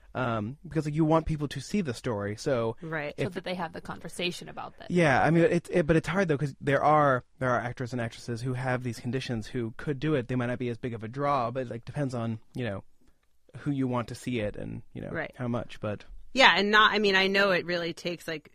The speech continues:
Speaker 2: to have a studio make a film, you have to have, so you don't want the, the conversation to be totally out of the equation.
Speaker 1: Yeah.
Speaker 2: If that's what it's gonna take to have disability in the conversation, but, um, or at least have, start having actors with disabilities be part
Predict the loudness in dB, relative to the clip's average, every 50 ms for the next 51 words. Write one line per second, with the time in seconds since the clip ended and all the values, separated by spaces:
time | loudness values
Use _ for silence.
0 | _ -8 -6 -4 0 2 2 4 2 0 -4 -2 -2 -2 0 0 -2 -2 -2 -2
1 | -4 -4 -6 -8 -4 0 2 2 2 2 0 -2 -2 0 4 4 4 4 4 0
2 | -4 2 4 6 6 6 4 2 -4 -10 -8 -4 -2 0 0 2 4 4 6 6
3 | 6 4 4 4 2 -2 -4 -4 -4 -8 -18 -18 -18 -12 -8 -8 -8 -6 -2 -2
4 | -2 -2 -2 -4 -4 -4 -4 -4 -6 -8 -8 -8 -4 0 2 2 4 4 2 0
5 | 0 -2 -2 -4 -8 -10 -10 -10 -10 -10 -10 -8 -10 -10 -8 -6 -2 0 2 2
6 | 0 -2 -4 -6 -2 2 2 2 2 2 0 -6 -6 -6 -8 -10 -10 -10 -10 -10
7 | -10 -8 -8 -8 -8 -8 -12 -16 -14 -14 -12 -12 -12 -12 -12 -12 -12 -10 -8 -8
8 | -8 -8 -8 -10 -10 -10 -10 -8 -8 -8 -8 -10 -12 -12 -12 -12 -10 -8 -8 -8
9 | -8 -10 -14 -20 -20 -20 -18 -18 -18 -12 -6 -4 -2 -2 -2 -2 -4 -6 -6 -2
10 | 0 2 2 2 2 2 2 0 0 -2 -2 4 8 8 10 10 8 6 2 -4
11 | 0 4 4 4 4 2 0 0 2 2 2 2 0 -2 -4 -2 -2 -4 -4 -6
12 | -8 -8 -8 -8 -8 -8 -10 -10 -10 -8 -8 -6 -6 -6 -6 -8 -10 -10 -10 -8
13 | -6 -6 -6 -6 -8 -10 -8 -2 0 2 2 2 0 -4